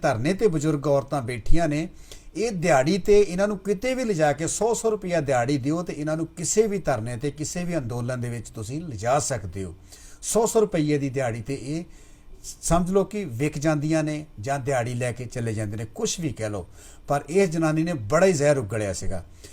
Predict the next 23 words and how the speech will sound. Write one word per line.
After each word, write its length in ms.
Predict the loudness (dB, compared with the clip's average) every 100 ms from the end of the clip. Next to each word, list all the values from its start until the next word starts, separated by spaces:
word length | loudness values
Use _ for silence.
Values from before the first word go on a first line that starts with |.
| -20 -20 -14 -6
ਉਹ 80 | 0
ਕਹਿੰਦੇ 260 | 2 2
ਨੇ 120 | 0 -4
ਨਾ 100 | -4
ਕਿ 140 | -4
ਵਾਰਿਸ 360 | 2 4 4 2
ਸ਼ਾਹ 320 | 2 2 2
ਨਾ 80 | 2
ਆਦਤਾਂ 440 | 2 0 0 -2
ਜਾਂਦੀਆਂ 440 | 0 0 0 -2 -2
ਨੇ, 100 | -2
ਭਾਵੇਂ 380 | -2 0 0 -4 -4
ਕੱਟੀਏ 400 | -6 -6 -2 -2
ਪੋਰੀਆਂ 500 | 2 2 2 0 -2
ਪੋਰੀਆਂ 540 | -2 2 2 0 -2
ਜੀ। 240 | -4 -8 -12 -20 -20 -20 -20 -20 -20 -18 -8
ਕੁੱਤੇ 320 | -6 2 2
ਦੀ 100 | 2
ਪੂਛ 400 | 0 2 2 0 -12 -20 -20 2
ਕਦੇ 240 | 4 6 6
ਸਿੱਧੀ 340 | 8 8 6
ਨਹੀਂ 120 | 4
ਹੁੰਦੀ, 340 | 0 -2 -6